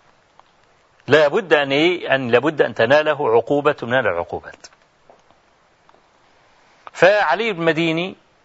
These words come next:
كان ممن أجاب في المحنة،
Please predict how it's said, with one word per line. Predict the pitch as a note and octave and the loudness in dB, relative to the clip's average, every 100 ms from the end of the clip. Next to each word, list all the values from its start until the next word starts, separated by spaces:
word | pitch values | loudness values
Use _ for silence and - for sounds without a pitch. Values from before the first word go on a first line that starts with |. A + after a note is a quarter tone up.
| _ _ _ _ _ _ _ | _ _ _ _ _ _ _
كان | - E3+ D3+ D3 | 0 2 2 -2
ممن | E3+ E3+ E3+ E3+ E3+ F3 _ _ _ _ _ _ _ _ C3+ | -2 -2 -2 -4 -4 -12 _ _ _ _ _ _ _ _ -2
أجاب | B2 A2+ D#3+ F3+ E3 | 0 2 0 0 -4
في | - D3+ | -6 -6
المحنة، | A#2 G#2 - | -4 -6 -6